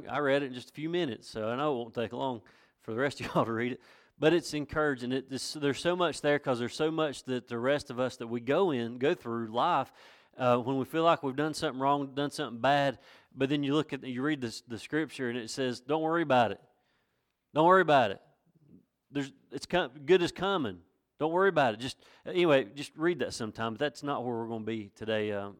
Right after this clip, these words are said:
and not, we're gonna be over in Daniel, actually. So, um,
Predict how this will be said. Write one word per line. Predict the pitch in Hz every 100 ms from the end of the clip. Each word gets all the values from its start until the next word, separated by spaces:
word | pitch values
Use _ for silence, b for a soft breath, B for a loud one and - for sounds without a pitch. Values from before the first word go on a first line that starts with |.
| -
and | 104
not, | 117 -
we're | 117
gonna | 117
be | 113
over | 104
in | 98
Daniel, | 107 107 101
actually. | 104 - -
So, | 113 110 101 B B B B
um, | - 113 101